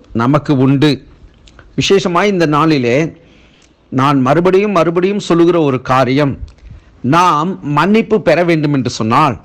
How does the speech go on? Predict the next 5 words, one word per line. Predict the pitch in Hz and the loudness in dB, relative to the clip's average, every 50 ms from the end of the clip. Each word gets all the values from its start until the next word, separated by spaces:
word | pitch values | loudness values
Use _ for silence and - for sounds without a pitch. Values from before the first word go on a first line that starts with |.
| _ _ - - _ - _ _ _ - _ _ | _ _ -20 -20 _ -20 _ _ _ -20 _ _
நாம் | - 120 131 156 170 180 208 220 208 | -2 0 2 2 2 2 0 0 -2
செய்த | - - 202 196 202 202 208 - - | -2 0 0 2 2 0 -2 -2 -2
தப்பிதங்களை | 170 147 - - 202 180 196 180 175 160 165 170 180 180 - - - | -4 -2 -2 -2 -2 0 0 0 2 2 2 2 2 0 -2 -2 -2
மனதார | 127 131 131 131 143 156 156 165 156 160 175 190 180 156 127 - - - _ _ - 120 | -2 0 0 2 2 2 2 2 2 2 2 0 0 0 -2 -4 -6 -12 _ _ -6 -2
தேவனுடைய | 139 147 160 156 151 143 143 131 | 0 2 2 2 2 0 0 0